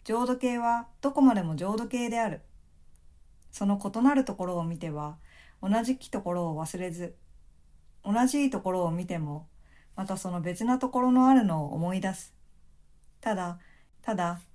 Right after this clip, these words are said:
いずれもに、日本的霊性的自覚と名付けてしかるべきもののあることに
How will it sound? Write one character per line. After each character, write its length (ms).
い 100
ず 120
れ 100
も 160
に、 320
日 120
本 220
的 260
霊 200
性 180
的 180
自 180
覚 260
と 320
名 140
付 200
け 40
て 100
し 120
か 140
る 100
べ 120
き 100
も 140
の 120
の 160
あ 60
る 80
こ 140
と 120
に 240